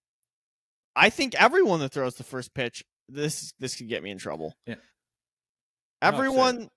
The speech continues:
Speaker 1: that
Speaker 2: Say it.
Speaker 1: is not, like, a kid or something like that,
Speaker 2: Okay,
Speaker 1: that throws the,
Speaker 2: better.
Speaker 1: or Sidney Crosby, or Kenny Pickett.
Speaker 2: Good, good. That works.
Speaker 1: Anyone that's not on the Steelers, Penguins,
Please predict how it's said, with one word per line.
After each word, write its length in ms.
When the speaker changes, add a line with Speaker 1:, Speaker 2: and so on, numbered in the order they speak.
Speaker 1:
that 100
Speaker 2:
Say 120
it. 60
Speaker 1:
is 160
not, 420
like, 300
a 80
kid 380
or 80
something 420
like 200
that, 300
Speaker 2:
Okay, 400
Speaker 1:
that 180
throws 280
the, 40
Speaker 2:
better. 340
Speaker 1:
or 180
Sidney 320
Crosby, 580
or 140
Kenny 280
Pickett. 420
Speaker 2:
Good, 260
good. 240
That 160
works. 120
Speaker 1:
Anyone 360
that's 240
not 260
on 220
the 60
Steelers, 540
Penguins, 460